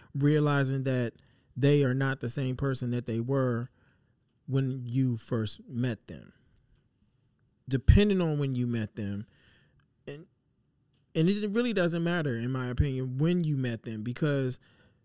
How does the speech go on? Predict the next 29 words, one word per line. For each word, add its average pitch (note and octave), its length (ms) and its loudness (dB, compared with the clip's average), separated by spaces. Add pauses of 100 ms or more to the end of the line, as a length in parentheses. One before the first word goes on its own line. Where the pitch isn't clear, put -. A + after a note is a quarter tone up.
(240)
like C#3+ 220 0
I D3+ 80 0
said, D3+ 280 0
people D3 580 -2
change C#3 400 -4
and C3 120 -4
evolve C3 400 -4
every B2+ 260 -2
single B2+ 320 -4
day. B2+ 320 -2
So A#2+ 500 -2 (400)
if B2 180 -2
you E3 560 0 (180)
meet D#3 200 -2
this D3 120 -4
person C#3+ 580 -4
and C3 200 -8
then C3 260 -4
y'all B2 200 -4
part C#3+ 280 -2
ways C#3 340 -4
and A#2+ 120 -6
then A#2+ 80 -6
you A#2 100 -6
meet C#3+ 200 -4
back C3+ 220 -6
up C#3 140 -4
with C3+ 180 -6
them, C#3 280 -8